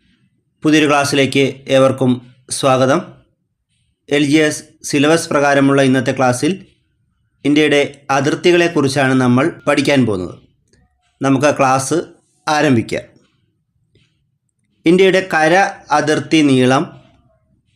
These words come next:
പതിനയ്യായിരത്തി ഒരുന്നൂറ്റിയാറ് പോയിന്റ് ഏഴ്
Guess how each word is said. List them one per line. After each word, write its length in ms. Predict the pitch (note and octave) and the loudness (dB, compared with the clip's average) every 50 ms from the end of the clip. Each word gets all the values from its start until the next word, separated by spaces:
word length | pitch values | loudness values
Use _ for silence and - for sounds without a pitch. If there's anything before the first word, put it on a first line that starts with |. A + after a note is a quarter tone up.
| _ _ | _ _
പതിനയ്യായിരത്തി 680 | D3+ D#3 E3 F3 F#3+ G3 F#3+ F#3 F#3 F3+ E3+ F3 F#3 F3+ | 0 2 2 2 4 4 2 2 2 0 0 2 2 2
ഒരുന്നൂറ്റിയാറ് 920 | E3+ D#3 C#3 C#3 D#3 D#3+ D#3+ D#3+ E3 E3 D#3+ D#3 D#3 D3+ D3+ D#3 D3+ - - - _ - - | 2 2 2 2 2 0 0 2 2 2 2 2 2 2 2 0 0 -2 -8 -16 _ -8 -2
പോയിന്റ് 360 | D3 D3 C#3+ D3 C#3+ C#3 C#3+ | 0 2 2 2 2 2 2
ഏഴ് 320 | C#3 C3+ C3+ C#3 C#3 D3 | 2 2 2 2 0 0